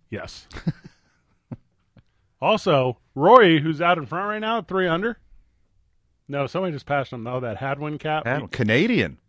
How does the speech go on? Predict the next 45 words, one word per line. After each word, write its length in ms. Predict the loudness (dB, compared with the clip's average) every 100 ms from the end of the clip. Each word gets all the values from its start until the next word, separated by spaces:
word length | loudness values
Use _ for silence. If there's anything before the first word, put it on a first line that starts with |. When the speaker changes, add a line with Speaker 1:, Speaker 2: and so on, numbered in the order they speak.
| _ _ _ _
Speaker 1:
But 100 | -6
McIlroy, 560 | 2 2 4 4 4 4
who's 160 | 0
three 220 | -2 0 2
under. 340 | 2 0 -2 _ _ _ _ _ _ _ _ _ _ _ _ _ _ _ _ _ _ _
The 80 | -12
P 180 | -4 -2
G 140 | 2
A 60 | 0
is 80 | -2
gonna 160 | -6
make 260 | -4 -6 -6
sure 180 | -8 -8
he 120 | -8
wins 280 | -6 -8 -6
this 200 | -8 -8
thing. 220 | -14 -16 _ _ -20
Bet. 460 | -8 0 2 0 -6 _ _ _ _ _ _ _ _
Speaker 2:
He 80 | -12
just 180 | -8 -2
got 200 | 0 0
one 140 | -4
last 280 | -4 -4 -6
week. 300 | -8 -8 -8
Speaker 1:
As 140 | -6 -2
much 240 | -2 -2
as 100 | -2
I 80 | -2
know 140 | -2
the 80 | -6
Celtics 500 | -6 -4 -4 -6 -6
are 60 | -4
gonna 160 | 0
win 140 | 0 0
tonight, 280 | 0 -2 -2
I 140 | 0
know 160 | 4 4
that 140 | 2
Rory 260 | 2 2 2
McIlroy 380 | 0 -2 -2 -2
is 80 |
gonna 140 | -4 -4
win 260 | -4 -2
this 220 | -4 -4 -8
one. 160 | -12